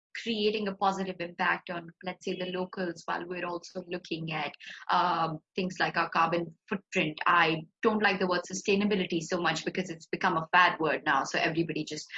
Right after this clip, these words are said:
throws it around like it's confetti. Uh, so just a more holistic view of travel where we're making a positive impact,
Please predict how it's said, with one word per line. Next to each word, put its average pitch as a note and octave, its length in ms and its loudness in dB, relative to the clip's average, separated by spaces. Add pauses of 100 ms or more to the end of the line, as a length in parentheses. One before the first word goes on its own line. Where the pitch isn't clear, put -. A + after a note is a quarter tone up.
(260)
throws G3+ 240 8
it F3 140 4
around E3 320 4
like D3+ 120 2
it's D#3+ 140 -6
confetti. D#3 600 -6 (340)
Uh, E3 580 4
so A#3 160 0
just B3+ 320 0
a A3 80 0
more A3 280 0
holistic G#3 580 0
view F#3+ 260 2
of F#3+ 140 0
travel F#3+ 380 2
where F3+ 300 2
we're F3+ 200 0
making F#3 320 0
a F3 80 -2
positive E3+ 460 0
impact, E3 520 0